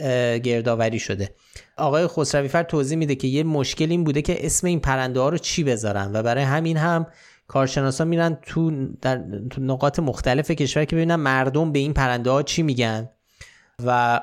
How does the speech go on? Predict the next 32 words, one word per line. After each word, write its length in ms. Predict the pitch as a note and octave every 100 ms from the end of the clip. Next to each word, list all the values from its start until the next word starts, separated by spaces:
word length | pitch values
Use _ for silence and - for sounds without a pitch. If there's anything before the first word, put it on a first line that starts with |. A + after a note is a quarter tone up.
| -
اونجا 240 | C#3 C#3+
می‌رن 260 | E3 F3 F3
اسم‌های 460 | D3 B2+ - D#3 E3+
دقیق 420 | C#3+ C3 D3 D3
و 20 |
اصیل 480 | B2+ A#2 A#2+ - D#3
رو 80 | C3
می‌پرسن 500 | C#3+ F3+ G3+ G#3+ G#3
و 40 |
فهرست 460 | F#3 E3 D3+ C#3 -
می‌کنن. 320 | A2 G#2+ G2+ - - - - _ _ _
این 160 | - G3+
البته 300 | F3+ E3 G3
در 200 | F3+ D#3+
عمل 460 | - D#3 D#3 F3+ G3
برای 240 | E3+ F3+
حدود 360 | E3+ D#3+ F3 G3 G3 G3 F#3+
چهل 320 | - F#3+ F#3+ D3+
درصد 420 | B2+ A#2 - B2
از 180 | A#2 -
پرنده 360 | A#2+ A#2+ A2+
ها 100 | A#2
بوده. 220 | A#2 A#2+
بقیه 420 | A#2+ C#3 D#3 F3 F#3+
رو 80 |
خب 100 | G3
از 180 | F3 D3
راه‌های 300 | C#3 D3 E3+
دیگه 360 | D#3 C#3 D3+ D#3
استفاده 460 | - A#2+ - A#2+
می‌کنن، 320 | A#2 A2+ A#2+ A2+
مثلاً 540 | A#2 - A#2 C3+